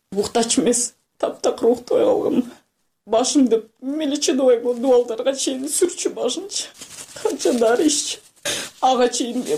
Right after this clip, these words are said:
башым ооруду деген көрчү эмесмин мен. Үйгө бир нерсе кылыш керек болот, оор жумуштар болот. Балдардын, балдар чоңоюп калды, балдардын көп нерселерин чечиш керек болот.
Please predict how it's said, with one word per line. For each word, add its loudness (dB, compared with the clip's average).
башым 4
ооруду 4
деген -2
көрчү 2
эмесмин 0
мен. 0
Үйгө 0
бир 0
нерсе 2
кылыш 2
керек 0
болот, -2
оор 4
жумуштар 0
болот. 0
Балдардын, 2
балдар 2
чоңоюп 0
калды, 0
балдардын 0
көп 2
нерселерин 0
чечиш 0
керек -2
болот. -4